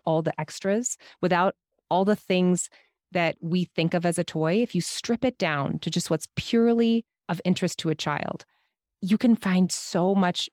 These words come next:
joy and beauty in that simplicity. And so w-, one of our products that we love to talk about are, is this clear, literally a clear plastic tube. You wouldn't think of this as a toy. It's just a clear plastic tube. It's like, "Why did this come in this kit?"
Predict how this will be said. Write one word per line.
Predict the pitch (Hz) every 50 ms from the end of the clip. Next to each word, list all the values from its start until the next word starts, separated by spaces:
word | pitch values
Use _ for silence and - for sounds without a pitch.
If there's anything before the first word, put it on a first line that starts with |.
| -
joy | 160 - - 175 175 175 143 139 151 160 196 202 - _ _ _ -
and | 175 170 160
beauty | - 165 175 185 180 165 156
in | 156 151
that | 147 - - -
simplicity. | 170 151 - - - - - - - - - 160 - _ - - - _
And | - 190 190
so | - - 208 190 185 180 175 170 - -
w-, | - 180 - -
one | 185 185 202 196
of | 196 175
our | 180 170
products | 170 - - 165 165 160 151 - -
that | - 170 - -
we | 151 175 165 160 160 160 - - _ -
love | 165 160 165 156 156
to | 165 170
talk | - 226 240 247 -
about | 208 196 180 170 165 160 151 - -
are, | - 165 151 -
is | 185 185
this | - 185 180 -
clear, | - - 190 196 202 196 196
literally | 185 - 185 202 208 214 208 180 165
a | 156
clear | - - - 170 165 165
plastic | - 139 139 139 - - - -
tube. | - - - 85 78 - - _ _ _ _ _ _ _
You | 175 170
wouldn't | 151 160 156 156
think | 147 151 147
of | 151 147
this | 165 151 -
as | 175 165
a | 185
toy. | - - 285 262 190
It's | 147 - - - -
just | - 131 -
a | 147
clear | - - - 160 156
plastic | - - 156 160 - - 151 143 -
tube. | - - 220 214 151
It's | 120 -
like, | 156 151
"Why | - 139 143 175
did | 254 247 175
this | 226 262 -
come | - - 147 139
in | 135 135
this | - - -
kit?" | - - - -